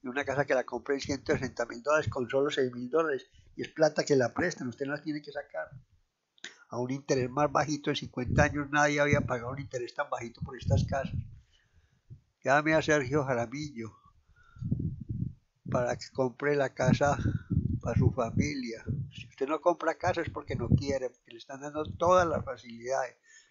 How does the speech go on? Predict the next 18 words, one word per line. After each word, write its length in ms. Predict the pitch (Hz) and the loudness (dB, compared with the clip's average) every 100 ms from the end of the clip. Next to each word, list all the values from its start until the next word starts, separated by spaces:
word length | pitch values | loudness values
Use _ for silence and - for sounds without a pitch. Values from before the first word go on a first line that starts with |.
| - | -6
Nunca 440 | 139 175 170 - | -2 -2 0 2
nadie 420 | 156 160 160 160 156 | 2 4 2 2 -2
ha 60 | |
comprado 440 | - 160 - 151 151 | -4 -6 0 2 2
una 200 | 151 151 | 0 -2
casa 220 | 151 151 | -4 -4
a 20 | |
un 80 | 147 | -6
interés 340 | 143 117 117 | -10 -14 -16
tan 180 | 147 - | -16 -14
barato. 400 | 113 113 117 _ _ - - | -12 -12 -14 _ _ -8 -4
Nunca 460 | 156 175 123 - - | -4 -4 -8 -10 -4
nadie. 340 | 139 143 123 _ _ _ - - - - - _ _ _ - - | -2 -2 -4 _ _ _ -8 -2 0 0 -4 _ _ _ -20 -14
A 100 | 120 | -8
un 120 | 120 | -6
interés 600 | 135 - 123 117 - - | -6 -4 -2 -2 -6 -8
tan 220 | - 139 | -2 0
bajito. 460 | 139 120 123 113 - | 0 -4 -6 -12 -16